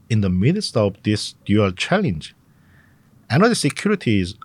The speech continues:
achieved not only by diversification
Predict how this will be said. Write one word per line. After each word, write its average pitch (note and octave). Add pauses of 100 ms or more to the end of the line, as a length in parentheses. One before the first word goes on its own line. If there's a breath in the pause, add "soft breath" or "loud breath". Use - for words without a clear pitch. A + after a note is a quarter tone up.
achieved - (1160)
not A2
only A2+
by G2+ (120)
diversification A2+